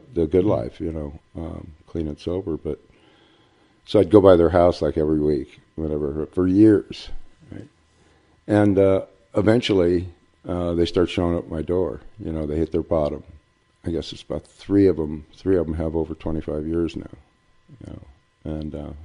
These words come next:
I'm going to one of the, one of his weddings, uh, on, on Friday, actually. Great stuff. That's all wonderful. Um,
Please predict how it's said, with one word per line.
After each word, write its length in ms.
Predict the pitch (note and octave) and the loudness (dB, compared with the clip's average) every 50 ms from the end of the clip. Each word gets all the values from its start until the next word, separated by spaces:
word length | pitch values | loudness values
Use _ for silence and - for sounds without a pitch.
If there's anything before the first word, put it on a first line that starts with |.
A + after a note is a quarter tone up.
| E2+ F2 F#2 - | -20 -20 -14 -8
I'm 120 | E2 D#2+ D2+ | -8 -6 -6
going 220 | - E2 D#2 D2+ | -4 -4 -6 -6
to 100 | - D2+ | -6 -6
one 160 | D#2 D#2+ D#2+ D#2 | -6 -4 -4 -4
of 80 | D2+ | -4
the, 140 | D2+ D2 C2+ - - | -4 -6 -8 -8 -8
one 140 | E2+ D#2+ D2+ | -8 -6 -6
of 60 | C#2+ | -6
his 200 | D2+ D2+ - - | -8 -8 -8 -6
weddings, 480 | E2 D#2 D#2 D2+ D2+ D2 C#2+ C#2 - D2+ | -4 -4 -4 -4 -6 -6 -8 -10 -10 -8
uh, 200 | D2 D2 C#2+ C#2+ D2 - - | -8 -8 -8 -12 -14 -12 -12
on, 160 | D#2 D2 C#2 - _ - | -12 -12 -12 -14 _ -8
on 100 | E2+ D#2 | -8 -6
Friday, 480 | - - F2 D#2+ D2+ D2 C#2+ C#2+ C#2+ C#2 | -4 -2 -2 0 0 -2 -4 -6 -8 -10
actually. 300 | C#2+ C#2+ - - - - _ _ _ _ _ _ _ _ _ _ _ _ _ - - - - _ _ _ - | -12 -12 -14 -14 -18 -18 _ _ _ _ _ _ _ _ _ _ _ _ _ -20 -20 -20 -20 _ _ _ 6
Great 320 | A2+ B2 A#2+ B2 A#2+ - | 8 10 10 10 8 4
stuff. 560 | - - - A2+ G2+ G2 F#2+ F2+ - - - - | 0 -2 2 4 4 6 4 2 2 -2 -8 -4
That's 240 | F#2+ F2+ E2 - - | -2 0 0 0 -2
all 260 | C#2 F2+ F2+ F2 E2+ E2+ | 0 0 2 2 2 2
wonderful. 800 | F2+ F#2 F#2+ F#2 F#2 E2+ - - F2+ F2 E2+ E2 E2 D#2 D#2 - _ _ _ _ _ _ _ _ _ _ _ - | 2 0 0 0 -2 -2 -2 0 0 2 2 2 0 -2 -4 -8 _ _ _ _ _ _ _ _ _ _ _ -8
Um, 680 | D#2+ D2+ D2+ D2+ D#2 D2+ D2+ D2+ D2+ C2+ C#2 C#2+ - | -6 -4 -4 -4 -4 -6 -6 -8 -8 -10 -10 -12 -14